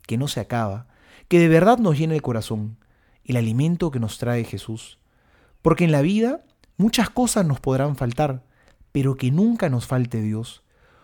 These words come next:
porque si lo tenemos a Él, ya lo tenemos todo. Que la búsqueda más importante de nuestras vidas sea Cristo, encontrarnos, adherirnos cada vez más al Señor. ¿Cómo hacerlo entonces?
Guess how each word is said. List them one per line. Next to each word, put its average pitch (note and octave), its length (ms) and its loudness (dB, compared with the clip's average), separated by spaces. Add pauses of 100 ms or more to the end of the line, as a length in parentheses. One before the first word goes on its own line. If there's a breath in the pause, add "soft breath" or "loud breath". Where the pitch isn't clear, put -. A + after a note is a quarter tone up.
(180 soft breath)
porque D3+ 240 2
si E3 140 0
lo D3+ 120 6
tenemos E3+ 460 0
a B2+ 80 0
Él, G#3+ 300 0 (360)
ya C3+ 200 2
lo D3 120 2
tenemos A2 440 -4
todo. G2 340 -8 (720)
Que C3+ 120 -2
la A#2 80 2
búsqueda D3+ 500 0
más F3+ 240 -2
importante E3+ 680 -2
de A#2+ 100 0
nuestras A2 400 -6
vidas G#3 460 -6 (100)
sea B2+ 340 -4
Cristo, A#2+ 540 -10 (520 soft breath)
encontrarnos, C3+ 880 0
adherirnos A3 640 0
cada G#3+ 280 0
vez F#3+ 160 2
más F#3 260 -2
al D#3 160 -4
Señor. G#2+ 440 -6 (580 soft breath)
¿Cómo B3 200 2
hacerlo A#3 360 4
entonces? E3 600 -4